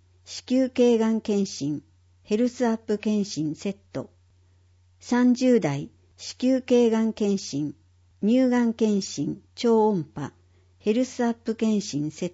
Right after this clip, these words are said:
ト。対象年齢は、令和七年三月三十一日時点の年齢。費用、二十代、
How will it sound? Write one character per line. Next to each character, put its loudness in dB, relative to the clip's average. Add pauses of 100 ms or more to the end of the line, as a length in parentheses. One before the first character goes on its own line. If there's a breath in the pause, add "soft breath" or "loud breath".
(160)
ト。 -12 (1200)
対 2
象 4
年 4
齢 4
は、 -2 (340)
令 6
和 4
七 2
年 0
三 0
月 -4
三 -2
十 0
一 -2
日 -2
時 -4
点 2
の 0
年 0
齢。 -6 (1160)
費 0
用、 2 (640)
二 4
十 2
代、 -2